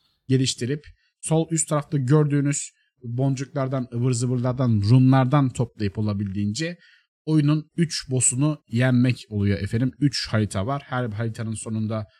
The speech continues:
boss'u yendikten sonra canınız fullleniyor. Desteniz güçlenmiş oluyor. O desteyle daha güç, zorlu bir,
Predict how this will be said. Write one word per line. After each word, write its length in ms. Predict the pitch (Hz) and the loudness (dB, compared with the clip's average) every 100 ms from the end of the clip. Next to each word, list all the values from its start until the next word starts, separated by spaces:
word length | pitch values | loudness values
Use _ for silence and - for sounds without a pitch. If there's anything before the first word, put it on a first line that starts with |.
| _ - | _ -10
boss'u 240 | 113 120 | -8 -4
yendikten 400 | 110 107 107 110 | -4 -4 -6 -8
sonra 240 | 104 101 | -6 -6
canınız 400 | 95 117 110 104 - | -4 -2 -2 -4 -6
fullleniyor. 480 | 165 160 160 156 151 _ _ | -4 0 0 0 -2 _ _
Desteniz 440 | 131 127 127 113 | -6 -4 -4 -4
güçlenmiş 480 | 101 113 147 151 151 | -4 -6 -4 -4 -2
oluyor. 300 | 160 156 156 - _ | -2 -2 -2 -6 _
O 160 | - 151 | -8 -4
desteyle 400 | 131 - 117 147 | -4 -6 -6 -6
daha 200 | 131 143 | -4 -4
güç, 280 | 123 110 117 | -4 -8 -6
zorlu 340 | 120 117 127 | -4 -2 -2
bir, 240 | 110 98 | -4 -6